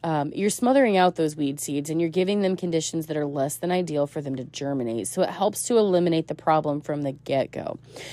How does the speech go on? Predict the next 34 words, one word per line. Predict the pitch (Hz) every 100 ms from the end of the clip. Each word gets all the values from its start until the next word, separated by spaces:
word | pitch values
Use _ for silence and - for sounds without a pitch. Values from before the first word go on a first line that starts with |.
| - -
Um, | 151 139 131
so | 123 196
in | 214
our | 269
case, | - 185 175 -
we | 180
find | 180 165 151
that | 151
an | 147
ounce | 156 160
of | 165
prevention | 156 143 147 151 147 139 139
is | - 143 139 135
worth | 147 143 139
its | 131
weight, | 151 143 139 131 - -
um, | 139 135 135
and | 135 143
gives | 139 139
you, | 143 135 135 135 -
you | 139
know, | 123 123
a | 135
pint, | - 156 147 117
a |
quart, | - 156 143 -
<laughs> |
a |
gallon | 156 165 214 185 160 147 - - 220
of | 185 190
results, | 180 165 180 160 -
if | 151 151
you | 147
will. | 131 120